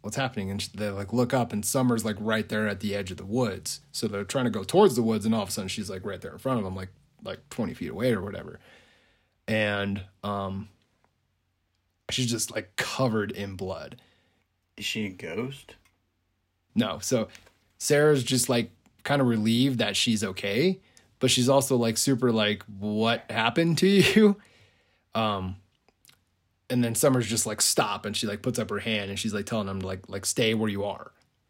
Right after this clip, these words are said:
Speaker 1: They're like, "What are you talking about? Like, like, we need to get out of here. Like, I'm glad you're okay, but we need to get out." So Summer just starts talking,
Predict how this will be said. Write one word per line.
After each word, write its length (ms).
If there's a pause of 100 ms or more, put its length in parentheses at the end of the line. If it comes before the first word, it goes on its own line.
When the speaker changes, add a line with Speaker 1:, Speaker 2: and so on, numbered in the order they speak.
(280)
Speaker 1:
They're 140
like, 120
"What 120
are 60
you 40
talking 320
about? 160
Like, 220 (120)
like, 80
we 120
need 80
to 80
get 140
out 180
of 80
here. 180 (420)
Like, 160
I'm 100
glad 200
you're 120
okay, 200
but 120
we 120
need 140
to 80
get 100
out." 220 (920)
So 200
Summer 500 (160)
just 180
starts 460 (520)
talking, 460